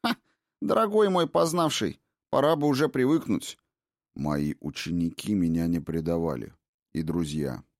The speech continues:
и подмастерья». «Ну а меня — да», беспечно бросила Сигрлин, тряхнув волосами.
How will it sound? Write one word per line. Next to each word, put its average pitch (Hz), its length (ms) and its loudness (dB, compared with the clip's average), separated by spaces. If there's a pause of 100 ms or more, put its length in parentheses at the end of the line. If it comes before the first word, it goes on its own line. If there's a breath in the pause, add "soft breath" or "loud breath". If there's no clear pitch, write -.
(140)
и 76 80 -8
подмастерья». 80 840 -6 (800)
«Ну 123 160 0
а 123 80 2
меня — 139 300 2
да», 117 360 -2 (440)
беспечно 90 640 -2
бросила 78 480 -4
Сигрлин, 101 560 0
тряхнув 80 500 -4
волосами. 78 560 -4